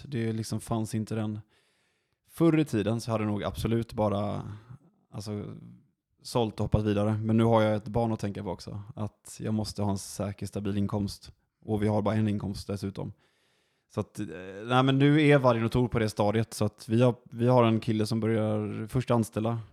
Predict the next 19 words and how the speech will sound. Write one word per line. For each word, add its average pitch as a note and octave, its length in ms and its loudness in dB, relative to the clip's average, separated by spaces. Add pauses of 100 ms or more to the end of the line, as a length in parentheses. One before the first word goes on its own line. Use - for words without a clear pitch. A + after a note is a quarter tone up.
(480)
eller B2 200 4
andra B2+ 260 4
anställa A2+ 380 -2
blir G#2 180 -6
det, G#2+ 100 -6
för A#2 80 -6
jag A#2 80 -2
har A2+ 100 -2
en G#2+ 140 -6
som G#2+ 140 -8
packar A2+ 260 -8
också. - 220 -10 (840)
Eh, A2+ 320 0
andra B2 200 2
anställa A2 320 -2
som A2 140 -2
ska A2 140 -4
vara G#2+ 280 0
säljare. A2+ 440 -2